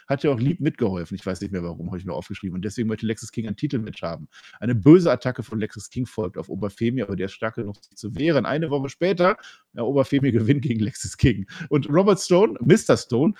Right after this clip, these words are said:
und, äh, von Wagner, die schauen das im T V an. Da ist auch noch nicht vorbei, ne? Mister Stone geht jetzt zum Ring, weil der mag den Lexis King nicht, nachdem der was gegen die Kinder gesagt hat. Und das sorgt dann dafür, dass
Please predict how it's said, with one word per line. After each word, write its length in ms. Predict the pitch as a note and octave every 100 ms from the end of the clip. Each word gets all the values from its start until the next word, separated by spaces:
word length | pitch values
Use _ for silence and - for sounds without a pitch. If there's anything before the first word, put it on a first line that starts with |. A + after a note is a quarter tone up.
| _
und, 200 | D3+ D#3
äh, 360 | D#3+ D3 D3 C3
von 180 | D3 A#2+
Wagner, 280 | C#3+ C#3+
die 80 | A2+
schauen 200 | - C3+
das 140 | C3 -
im 140 | A#2
T 100 | G#2+
V 260 | - C#3 -
an. 260 | E3 E2+
Da 100 | F#2
ist 180 | - -
auch 80 | A2+
noch 120 | G#2+
nicht 240 | F2 -
vorbei, 460 | _ - F#2+ F2 E2
ne? 200 | E2+ G#2+ - - -
Mister 220 | B2+ D#3+
Stone 260 | C#3 D#3 C#3+
geht 160 | C#3
jetzt 220 | D3+ - -
zum 140 | A#2+
Ring, 240 | A2 C#3+
weil 120 | A2 F#2+
der 80 |
mag 200 | G2+ G#2+
den 120 | A2+ F#2
Lexis 280 | F2+ G#2
King 200 | - G2+
nicht, 120 | F#2 F#2
nachdem 260 | F2 G2+
der 100 | G2+
was 140 | F#2 -
gegen 120 | F#2+
die 80 | F#2
Kinder 260 | A#2 G#2+
gesagt 280 | F2 F2 -
hat. 140 | F#2
Und 80 | -
das 200 | A2+ -
sorgt 240 | G#2+ G2 -
dann 120 | F2+
dafür, 380 | F#2 - F#2+ G#2+ _ - _
dass 320 | A2+ G2+ -